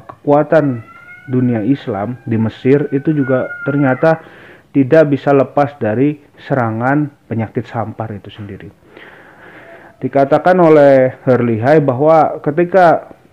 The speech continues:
orang-orang Arab di Mesir itu terkena sampar, menyebabkan kelumpuhan ekonomi. Wilayah Laut Tengah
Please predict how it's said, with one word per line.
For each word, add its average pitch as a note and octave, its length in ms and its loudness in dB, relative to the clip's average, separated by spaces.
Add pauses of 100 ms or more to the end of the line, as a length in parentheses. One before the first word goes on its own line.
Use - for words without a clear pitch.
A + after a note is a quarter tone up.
(540)
orang-orang C3 480 2
Arab D#3+ 320 2
di B2+ 80 0
Mesir B2+ 400 -2
itu A#2+ 160 -6
terkena A#2 400 -6
sampar, B2+ 640 -4 (720)
menyebabkan B2 880 -2 (240)
kelumpuhan C#3+ 560 0
ekonomi. G#2 480 -8 (920)
Wilayah C3+ 640 2
Laut A#2+ 480 0 (380)
Tengah B2+ 580 -2